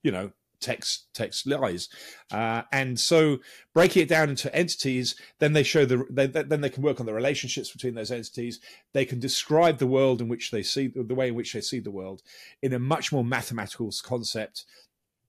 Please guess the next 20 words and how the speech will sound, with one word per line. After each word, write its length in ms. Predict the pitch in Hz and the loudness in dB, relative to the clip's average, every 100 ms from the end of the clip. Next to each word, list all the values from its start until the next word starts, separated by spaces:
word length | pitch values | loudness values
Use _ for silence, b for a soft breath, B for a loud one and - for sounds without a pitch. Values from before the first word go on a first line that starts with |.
| _ 127 | _ -4
It's 160 | 123 | -2
much 380 | 117 139 - - | 0 0 0 -2
more 80 | 143 | -4
scalable 520 | - 139 120 104 107 | -2 -2 -4 -4 -8
for 120 | - | -8
a 60 | 98 | -8
search 340 | - 110 - | -6 -6 -6
engine. 260 | 87 85 73 | -14 -16 -14
So 280 | - 135 123 | -8 -4 -2
a 20 | |
search 340 | - 208 165 | 2 2 2
engine, 440 | 160 147 151 135 - B B B B B | -2 -2 -4 -4 -12 B B B B B
when 180 | 147 139 | 0 2
they're 120 | 139 | 0
trying 320 | - 180 180 | 2 0 0
to 100 | 139 | 2
work 260 | 151 151 151 | 2 2 2
out 160 | 131 | -2
the 100 | 120 | -4
whole, 500 | - 147 139 131 117 | 2 4 4 4 -2